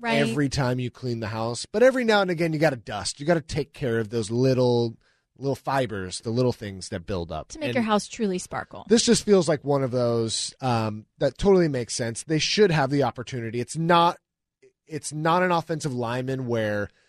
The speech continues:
Speaker 2: defensive linemen are so dependent on the movement of, of offensive linemen and how the safety of the game can be compromised essentially if, if you're messing with that, and a defensive lineman is to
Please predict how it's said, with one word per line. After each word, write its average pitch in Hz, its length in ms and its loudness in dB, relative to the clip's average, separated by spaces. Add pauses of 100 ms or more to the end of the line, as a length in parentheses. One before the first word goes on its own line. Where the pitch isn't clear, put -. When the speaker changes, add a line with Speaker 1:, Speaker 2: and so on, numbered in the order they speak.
(440)
Speaker 2:
defensive 175 640 0
linemen 120 480 -6 (120)
are 113 600 -2
so 147 960 2 (340)
dependent 139 680 -12
on 107 180 -14
the 101 60 -16
movement 110 640 -6
of, 107 260 -6
of 113 160 -6
offensive 110 460 -6
linemen 110 440 -2
and 98 200 -6
how 107 640 0 (540)
the 151 60 -6
safety 202 440 4
of 160 80 0
the 151 80 -2
game 160 240 0
can 160 100 -2
be 143 120 -2
compromised 131 580 -2
essentially 113 540 -4
if, - 340 -8 (260)
if 117 220 -16
you're 113 140 -12
messing 117 520 -8
with 98 220 -14
that, 98 340 -2
and 107 140 -12
a 104 60 -10
defensive 117 440 -8
lineman 110 520 -4
is 107 180 -10
to 98 140 -16